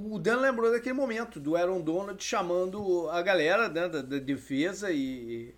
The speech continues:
a, a energia do, da, da defesa nesse jogo do, do, dos Rams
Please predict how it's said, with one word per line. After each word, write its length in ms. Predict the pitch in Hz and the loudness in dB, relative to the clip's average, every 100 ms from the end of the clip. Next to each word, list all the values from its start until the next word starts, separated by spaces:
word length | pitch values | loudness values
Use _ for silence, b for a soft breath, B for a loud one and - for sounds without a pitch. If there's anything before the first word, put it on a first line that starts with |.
| - | -8
a, 260 | 160 180 | -4 2
a 80 | 220 | 4
energia 640 | 269 302 165 131 185 311 269 | 6 6 4 -2 2 6 6
do, 260 | 180 160 | 6 0
da, 160 | 147 160 | 0 -2
da 160 | 151 175 | 0 0
defesa 480 | 175 - 180 165 | 0 0 0 0
nesse 280 | 156 156 156 | -4 -6 -8
jogo 420 | - 160 185 135 | -4 -2 -2 -4
do, 340 | 123 117 107 107 | -8 -8 -8 -12
do, 180 | 110 117 - - - | -14 -16 -20 -20 -16
dos 200 | 123 120 | -10 -6
Rams 600 | 123 156 196 123 - - | -2 0 0 -2 -8 -14